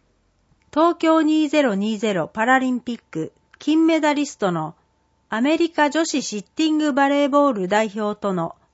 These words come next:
交流事業を行いました。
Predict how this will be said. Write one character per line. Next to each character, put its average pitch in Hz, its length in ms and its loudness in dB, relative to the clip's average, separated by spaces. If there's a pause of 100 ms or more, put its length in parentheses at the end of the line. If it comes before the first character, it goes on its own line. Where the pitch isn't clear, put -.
(180)
交 320 220 4
流 339 220 2
事 311 160 0
業 202 400 0
を 156 100 -6
行 185 140 -6
い 160 240 -4
ま 156 120 -8
し - 120 -14
た。 - 240 -12